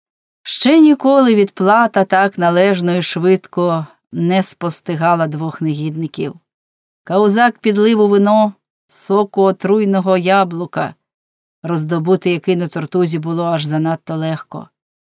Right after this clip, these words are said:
Цією отрутою він і послав на той світ свого спільника, щоб розв'язати собі руки в переговорах з капітаном Бладом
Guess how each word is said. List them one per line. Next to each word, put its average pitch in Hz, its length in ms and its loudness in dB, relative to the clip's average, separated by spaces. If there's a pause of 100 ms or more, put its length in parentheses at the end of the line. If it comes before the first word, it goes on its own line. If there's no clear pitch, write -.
(360)
Цією 202 440 4
отрутою 202 580 2
він 202 160 2
і 196 60 0
послав 185 560 0
на 170 120 -4
той 170 220 -6
світ 170 320 -4
свого 165 320 -6
спільника, 190 800 0 (460)
щоб 214 300 -2
розв'язати 220 720 0
собі 196 340 2
руки 196 420 2
в - 80 -16
переговорах 170 680 -2
з - 80 -10
капітаном 160 640 -4
Бладом 180 560 0